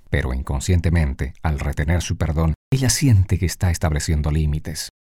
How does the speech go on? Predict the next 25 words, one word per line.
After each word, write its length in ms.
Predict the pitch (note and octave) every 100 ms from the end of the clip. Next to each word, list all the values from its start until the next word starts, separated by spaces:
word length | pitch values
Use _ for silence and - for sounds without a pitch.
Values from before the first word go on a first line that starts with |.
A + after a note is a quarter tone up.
| _
Si 220 | - - D3+
bien 320 | F3 D#3 F#2
esto 220 | F#2+ -
es 100 | F2
bueno 260 | G2+ F#2+ D#2
para 140 | D#2+
establecer 460 | D2 D#2 D#2+ G2 F2
límites 520 | F2+ F2 D#2+ D#2+ -
en 140 | G#2+
circunstancias 640 | - - E2+ G2 F#2+ E2+ D#2+
no 140 | F#2
saludables 640 | - E2 E2+ F2+ E2 - -
en 140 | F2
un 100 | F2+
matrimonio, 560 | E2+ E2+ F#2+ B2 B2 A2+ -
sin 180 | - C#3
embargo 340 | C3+ D3 C#3+
no 200 | C3+ D#3
deben 180 | D#3 C3+
establecerse 640 | A2 G2 E2+ G#2 G2 F2+
mediante 420 | D#2+ D#2+ D2+ D2 D#2+
la 120 | D2+
retención 640 | D#2 D2+ D2+ - F#2+ D#2+
del 140 | D2 -
perdón. 440 | D2+ D2 C#2 B1+